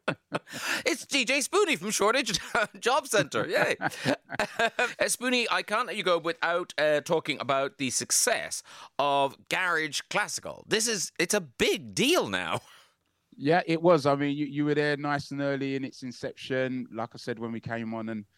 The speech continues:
Speaker 1: and did your T V show, um, since I think we did the Royal Albert Hall after that, the summer just gone, we did Kew Gardens, which was truly amazing. We had
Speaker 2: That,
Speaker 1: a beautiful
Speaker 2: that,
Speaker 1: Thursday night.
Speaker 2: yeah, that must have been so special to do it.
Speaker 1: Oh,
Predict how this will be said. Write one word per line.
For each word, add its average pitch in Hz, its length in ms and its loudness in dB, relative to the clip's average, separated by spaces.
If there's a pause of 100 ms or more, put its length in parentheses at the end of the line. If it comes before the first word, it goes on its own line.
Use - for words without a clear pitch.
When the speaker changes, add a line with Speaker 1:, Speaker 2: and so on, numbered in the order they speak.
(440)
Speaker 1:
and 113 120 -10
did 113 160 -6
your 110 100 -6
T 113 260 -4
V 110 160 -4
show, 110 480 -2
um, 107 440 -4 (640)
since 139 300 -6
I 127 100 -6
think 147 240 -4
we 143 100 0
did 135 220 -4
the 127 120 -2
Royal 131 400 2
Albert 120 240 0
Hall 127 300 -2
after 120 320 0
that, 123 300 0
the 113 80 -14
summer 131 400 -2
just - 340 -6
gone, 110 460 2
we 110 160 -4
did 113 200 -6 (100)
Kew 120 220 -2
Gardens, 113 640 0
which 107 220 -10
was 107 160 -12
truly 120 420 -2
amazing. 110 260 -2
We 110 60 -4
had 107 100 2
Speaker 2:
That, 233 160 2
Speaker 1:
a - 40 -8
beautiful 117 540 -4 (220)
Speaker 2:
that, 135 120 2
Speaker 1:
Thursday 107 280 -4
night. 104 220 -2
Speaker 2:
yeah, 143 100 2
that 180 180 -2
must 180 140 -2
have 135 40 -8
been 131 120 -2
so 120 520 2
special - 680 -4
to 80 140 -4
do 175 80 0
it. - 40 4
Speaker 1:
Oh, 127 600 4